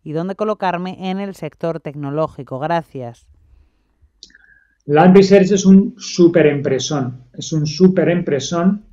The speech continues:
Speaker 2: eh, que la verdad es que, bueno, yo, yo para empezar lo felicito. La verdad es que es una, una empresa que ha tenido un año verdaderamente espectacular. Es de las compañías que cuando se produjo la,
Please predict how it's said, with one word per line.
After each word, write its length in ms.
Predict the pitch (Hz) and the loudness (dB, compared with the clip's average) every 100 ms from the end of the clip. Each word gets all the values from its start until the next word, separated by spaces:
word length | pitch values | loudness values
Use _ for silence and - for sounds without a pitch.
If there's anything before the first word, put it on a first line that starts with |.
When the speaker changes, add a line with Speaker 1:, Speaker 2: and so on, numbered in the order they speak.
| _ _ _ _ - | _ _ _ _ -8
Speaker 2:
eh, 720 | 151 147 143 135 135 131 131 139 - _ _ _ _ _ _ _ | -2 -2 -2 -2 -4 -6 -8 -14 -20 _ _ _ _ _ _ _
que 180 | 156 139 | 2 4
la 140 | 139 | 4
verdad 300 | 135 139 143 | 2 0 0
es 120 | 160 | -2
que, 340 | - 160 151 135 | 2 4 6 4
bueno, 320 | 151 139 120 | 0 -2 -6
yo, 420 | 127 123 147 147 165 | -10 -6 2 6 6
yo 260 | 156 160 170 | 6 4 4
para 140 | 170 | 0
empezar 260 | 156 151 170 | -2 0 0
lo 80 | 175 | 2
felicito. 480 | 160 123 151 151 - | 0 0 -4 -6 -16
La 80 | 113 | -12
verdad 220 | 131 135 | -10 -8
es 120 | 143 | -10
que 60 | 143 | -10
es 80 | 131 | -6
una, 200 | 143 139 180 | -4 -4 -4
una 120 | 160 | -4
empresa 440 | 156 160 165 - _ _ - | -2 -2 -4 -8 _ _ -6
que 120 | 156 | -4
ha 60 | |
tenido 300 | 151 151 151 | 0 2 2
un 100 | 156 | 2
año 300 | 160 165 160 139 | 0 0 0 -2
verdaderamente 580 | 139 147 151 143 139 | -2 -2 -2 -6 -6
espectacular. 720 | 135 - 135 147 131 143 185 185 | -6 -8 -10 -10 -4 0 0 0
Es 140 | 170 | 2
de 80 | 185 | 4
las 160 | 170 - | 4 0
compañías 760 | 156 147 147 185 180 - - _ _ _ - | -6 -4 2 4 2 -2 -14 _ _ _ -6
que 240 | 165 151 - | -4 -4 -4
cuando 600 | 160 156 156 151 151 151 | 2 4 4 2 2 2
se 180 | 151 | 0
produjo 480 | - 135 147 165 180 | -2 0 0 0 2
la, 280 | 160 156 | 4 4